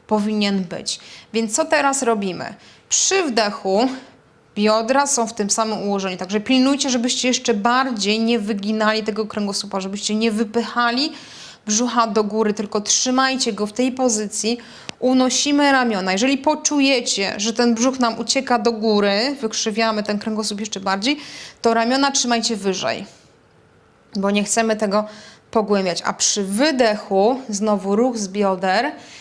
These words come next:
i dociągamy kolano. Na razie to będzie tylko jedna noga. Powiedzmy, że nasza prawa noga. I znowu wdech i wydech. To dociąganie nogi ułatwia nam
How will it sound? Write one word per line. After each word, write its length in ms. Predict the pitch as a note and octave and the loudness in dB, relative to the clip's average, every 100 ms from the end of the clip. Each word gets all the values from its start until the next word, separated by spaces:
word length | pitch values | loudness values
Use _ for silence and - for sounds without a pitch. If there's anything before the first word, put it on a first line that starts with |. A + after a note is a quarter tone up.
| - _ | -20 _
i 320 | A3 A#3+ D4 - | -2 0 -2 -6
dociągamy 1200 | G3+ F#3 A#3+ C4 - C#4+ C4+ A3+ A3 G#3+ G3+ A3+ A#3 - - | -10 -2 -2 0 0 2 2 2 0 2 2 0 -4 -16 -20
kolano. 580 | - G3 F3+ F3+ F3+ - - - | -10 -8 -4 -6 -6 -10 -14 -10
Na 140 | A#3 | -4
razie 200 | A#3 A#3 | -2 -2
to 80 | A3+ | -4
będzie 240 | G#3 G#3 | -4 -4
tylko 440 | G#3+ G#3 G3+ G#3 G#3+ - - _ _ | -4 -6 -4 -4 -4 -10 -20 _ _
jedna 300 | G#3 G#3 G3+ | 0 2 0
noga. 340 | G3 F#3 F#3+ G3 | -2 -4 -6 -6
Powiedzmy, 380 | G3+ G3+ G3+ F#3+ | -6 -6 -6 -6
że 120 | F#3+ | -6
nasza 380 | F#3 F3+ G3+ G3 - - - _ _ | -6 -4 -4 -4 -8 -20 -20 _ _
prawa 440 | G3+ G3 F#3 F3+ | -2 -2 -2 -4
noga. 300 | - - - | -8 -8 -8
I 100 | - | -6
znowu 320 | G#3 G#3 F3 | -6 -4 -6
wdech 680 | F3 F3+ F#3 G#3 D4 E4 - - _ - - - - - - - - - - - - _ _ _ _ _ | -10 -8 -2 2 0 -2 -12 -20 _ -20 -20 -20 -20 -20 -18 -16 -16 -14 -16 -18 -20 _ _ _ _ _
i 220 | A3+ A3+ G#3 | -2 0 0
wydech. 640 | F3+ F3 - - - - - - - - - - - - - - _ _ _ _ | -4 -6 -8 -12 -14 -18 -20 -20 -20 -20 -20 -20 -20 -20 -20 -20 _ _ _ _
To 160 | G3 | -6
dociąganie 720 | G3+ A3+ A#3+ C4 C4 C4 B3+ A3+ | 0 0 0 -2 0 0 0 0
nogi 440 | A3 G#3 G3+ A#3+ | 0 0 -2 -4
ułatwia 720 | G#3+ G#3+ A#3+ C4 C4 - C#4 | -4 0 0 0 -6 -2 0
nam 500 | A#3+ G3+ G3+ A#3+ C4+ | 0 0 0 -2 -6